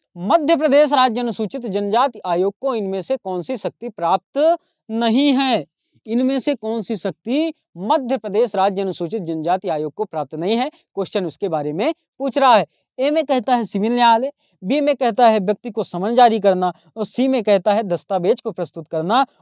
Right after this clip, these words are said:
और डी में कहता है दंडात्मक कार्रवाई करना। साथियों, आयोग के पास दंडात्मक कार्रवाई करने के लिए दंड देने की शक्ति नहीं है। बाकी जो ये तीनों कथन सही हैं, आपसे ये पूछ रहा है कि इनमें कौन सी शक्ति प्राप्त नहीं है,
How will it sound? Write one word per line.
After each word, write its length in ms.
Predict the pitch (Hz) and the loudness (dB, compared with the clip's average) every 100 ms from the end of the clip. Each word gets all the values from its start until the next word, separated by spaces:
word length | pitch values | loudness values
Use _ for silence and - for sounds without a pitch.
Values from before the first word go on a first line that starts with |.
| _ | _
और 80 | 196 | -4
डी 180 | 165 254 | 0 0
में 120 | 254 | 0
कहता 320 | 190 170 190 | -2 -4 -2
है 120 | 190 247 | -2 -2
दंडात्मक 680 | 170 170 165 175 196 226 - | -2 -2 2 2 0 -8 -4
कार्रवाई 420 | 170 160 151 175 | -2 -2 0 -2
करना। 380 | 196 165 185 185 - _ _ | -4 -4 -2 -4 -6 _ _
साथियों, 500 | - 196 175 190 262 - _ _ _ _ | 0 0 0 -4 -6 -10 _ _ _ _
आयोग 400 | 240 269 269 302 _ | 4 6 4 2 _
के 100 | 233 | -4
पास 280 | - 202 247 | 0 0 0
दंडात्मक 580 | 180 185 185 196 269 330 | 0 2 4 4 2 0
कार्रवाई 380 | 220 202 185 180 | 0 2 4 2
करने 340 | 165 160 196 | 0 -4 -4
के 120 | 220 220 | -2 0
लिए 200 | 170 160 | 0 0
दंड 280 | 175 285 | 0 2
देने 320 | 269 190 185 202 | 0 0 -2 -4
की 140 | 214 | -8
शक्ति 340 | - 160 - 202 | -10 -10 -8 -8
नहीं 240 | 160 185 | -4 -4
है। 160 | 190 285 - _ _ 151 | -2 -4 -10 _ _ 0
बाकी 380 | 196 226 302 294 | 2 2 2 2
जो 140 | 226 | 2
ये 140 | 196 | 2
तीनों 300 | 185 185 202 | 0 -4 -8
कथन 300 | 220 196 180 | -8 -10 -8
सही 240 | 156 170 208 | -4 0 0
हैं, 120 | 247 - _ 226 | 0 -8 _ -2
आपसे 320 | 254 - 247 | -2 -2 -4
ये 140 | 214 | -4
पूछ 260 | 247 294 294 | -4 -6 0
रहा 140 | 277 | 2
है 120 | 254 | 2
कि 120 | 294 247 | 0 -4
इनमें 200 | 214 196 | -6 -6
कौन 220 | 185 190 | -6 -8
सी 120 | 226 | -8
शक्ति 300 | - 165 208 | -10 -10 -12
प्राप्त 320 | - 160 143 | -6 -6 -6
नहीं 220 | 156 196 | -4 -2
है, 120 | 220 | -2